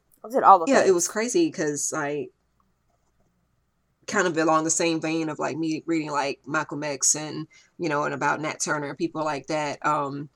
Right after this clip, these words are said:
Speaker 2: I've always really been into poetry, um, and I've actually published a
Speaker 1: Mm-hmm.
Speaker 2: book of poetry and, and done all of that stuff or whatever. But I think my love for it really started, like, growing, and it really became a, a thing that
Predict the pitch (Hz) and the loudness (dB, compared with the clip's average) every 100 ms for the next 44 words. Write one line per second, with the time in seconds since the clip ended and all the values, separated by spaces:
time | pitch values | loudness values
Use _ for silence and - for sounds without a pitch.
0 | _ _ _ _ _ _ _ - 202 185 | _ _ _ _ _ _ _ 8 8 10
1 | 190 185 165 170 160 156 147 143 147 151 | 8 6 4 2 2 -2 -4 -6 -6 -6
2 | 147 180 185 - _ 165 156 151 160 - | -6 -6 -6 -10 _ 0 2 2 -4 -4
3 | 160 165 147 - 156 - 143 151 - 143 | -4 -2 -4 -4 -6 -6 -6 -6 -6 -6
4 | - - 127 - 151 151 - - 156 151 | -8 -6 -6 -4 -4 -6 -6 -6 -6 -4
5 | 147 156 151 160 - - 151 156 147 156 | -2 -2 -2 -2 2 2 2 -2 -2 0
6 | 147 156 156 160 156 - - - - - | 0 -2 -2 2 2 2 -6 -20 -20 -20
7 | - - 196 214 214 180 170 175 175 170 | -20 2 4 6 8 8 8 6 6 4
8 | 156 156 165 170 165 - 165 135 143 156 | 4 2 2 4 4 4 4 2 0 0
9 | 139 156 165 160 156 151 147 156 165 160 | -2 0 4 6 4 0 -2 2 2 0
10 | 165 165 156 151 147 - 160 143 - - | -2 -2 -2 -6 -8 0 2 2 0 -6
11 | 165 - 170 165 156 147 147 139 | -6 2 2 4 2 0 0 -2